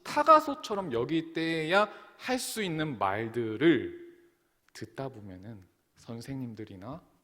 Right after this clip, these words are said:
교육자들이 힘이 쫙 빠집니다. 믿음의 부모님들 계시고 믿음의 조부모님들 계십니다. 교회 학교는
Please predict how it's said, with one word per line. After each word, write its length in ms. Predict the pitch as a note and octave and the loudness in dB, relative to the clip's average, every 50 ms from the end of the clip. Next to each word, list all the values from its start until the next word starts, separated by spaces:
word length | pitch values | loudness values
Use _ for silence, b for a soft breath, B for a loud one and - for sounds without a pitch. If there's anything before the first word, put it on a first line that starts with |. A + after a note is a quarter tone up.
| _ _ | _ _
교육자들이 640 | - - G2+ G2 G2 - - F#2+ E2+ F#2 F2+ A#2 C3 C3 | -18 -16 -14 -14 -14 -14 -16 -16 -16 -16 -16 -18 -18 -20
힘이 320 | _ - - - D3+ D3 C#3+ _ - | _ -20 -20 -20 -20 -20 -20 _ -20
쫙 120 | - - - - - - _ - | -18 -18 -16 -16 -18 -20 _ -14
빠집니다. 560 | - C#3 - - A#2+ B2 A2+ - _ - _ _ _ _ _ _ _ _ _ _ _ _ _ _ _ _ _ _ _ _ _ _ _ _ _ _ _ _ _ _ _ _ _ _ _ _ _ _ _ _ _ _ _ _ _ - _ _ _ _ _ _ _ | -14 -14 -12 -14 -20 -20 -20 -20 _ -20 _ _ _ _ _ _ _ _ _ _ _ _ _ _ _ _ _ _ _ _ _ _ _ _ _ _ _ _ _ _ _ _ _ _ _ _ _ _ _ _ _ _ _ _ _ -20 _ _ _ _ _ _ _
믿음의 640 | - A#2+ D#3 D#3 D#3+ D#3+ D3+ D3 C#3+ C3+ B2 G#2 - | -8 -6 -2 0 0 0 0 0 -4 -4 -6 -8 -10
부모님들 580 | - - C3 B2 B2 A#2+ A2+ G#2 F#2+ G#2 F#2+ | -12 -12 -8 -8 -8 -8 -10 -12 -12 -14 -14
계시고 500 | - - F#2+ - - - - - B2 E3 - _ _ _ _ _ _ _ _ _ | -14 -14 -14 -14 -14 -14 -16 -16 -18 -20 -20 _ _ _ _ _ _ _ _ _
믿음의 500 | A2+ A2+ B2+ B2 B2+ B2+ A#2+ A2+ A2 G2+ | -14 -12 -8 -8 -6 -8 -8 -8 -12 -14
조부모님들 800 | - - A#2 A2 A2 - - G#2+ G2+ G2+ G2 F#2 F#2 A2 C#3 - | -12 -10 -10 -10 -10 -10 -14 -14 -14 -14 -14 -14 -14 -14 -14 -14
계십니다. 560 | - - - - G#2 F2+ F2 E2+ _ _ - _ _ _ _ _ _ _ _ _ _ _ _ _ _ _ _ _ | -14 -16 -16 -16 -16 -18 -20 _ _ _ -20 _ _ _ _ _ _ _ _ _ _ _ _ _ _ _ _ _
교회 240 | - A2+ A#2 B2+ B2+ | -8 -4 -2 -2 0
학교는 480 | B2+ A#2 A#2+ A#2 G#2+ A2 A2 G#2 G2+ | -2 -4 -6 -10 -12 -10 -12 -12 -14